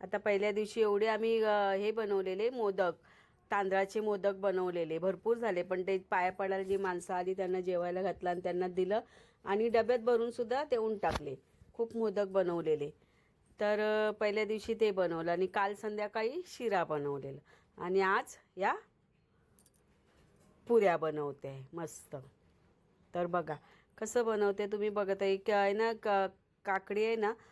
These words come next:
पूर्ण सोलून <coughs> हे करून घेते, सोलून घेतली समजा, आता पूर्ण खिसून घ्यायची ती. तर मी पूर्ण ती खिसून घेते, मोठ्या किसणीने किसते. ते बघा, मोठे किसणीचे दात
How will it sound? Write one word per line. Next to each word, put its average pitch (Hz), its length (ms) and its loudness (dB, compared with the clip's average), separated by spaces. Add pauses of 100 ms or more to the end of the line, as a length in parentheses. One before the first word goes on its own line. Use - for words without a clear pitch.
(260)
पूर्ण 262 380 0
सोलून 233 440 2 (180)
<coughs> - 260 -2
हे 196 400 2
करून 208 320 -8
घेते, 175 320 -12
सोलून 196 360 -8
घेतली 190 420 -4
समजा, 185 320 -4 (480)
आता 190 220 -2
पूर्ण 247 460 0
खिसून 226 380 2
घ्यायची 160 460 -2
ती. 139 220 -14 (800)
तर 202 140 2
मी 214 140 0
पूर्ण 214 400 0
ती 277 360 -4 (360)
खिसून 214 380 -2
घेते, 214 480 0 (1120)
मोठ्या 190 300 0
किसणीने 190 460 0
किसते. 180 540 -4
ते 165 80 -2
बघा, 147 180 -8 (400)
मोठे 175 280 -2
किसणीचे 185 540 -2
दात 175 180 0